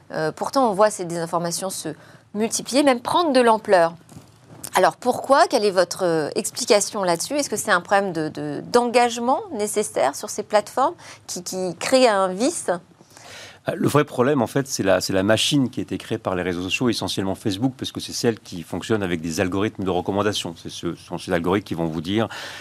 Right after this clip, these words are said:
Speaker 2: si vous cliquez sur cette info, sur cette info-là, on va vous en proposer d'autres, et puis vous ressemblez à telle personne, et cetera. Et, euh,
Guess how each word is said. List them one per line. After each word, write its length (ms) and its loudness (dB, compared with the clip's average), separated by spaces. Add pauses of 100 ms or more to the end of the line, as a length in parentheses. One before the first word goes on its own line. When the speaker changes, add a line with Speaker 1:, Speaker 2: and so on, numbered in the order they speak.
(140)
Speaker 2:
si 160 -8
vous 80 -6
cliquez 240 -4
sur 160 -4
cette 160 -4
info, 400 -2
sur 160 -8
cette 180 -6
info-là, 400 4
on 60 0
va 80 -4
vous 140 -8
en 60 -6
proposer 420 -8
d'autres, 340 -2
et 60 -12
puis 120 -12
vous 120 -10
ressemblez 320 -4
à 20 -2
telle 180 -6
personne, 360 -6
et 40 -10
cetera. 380 -6 (640)
Et, 240 6
euh, 340 2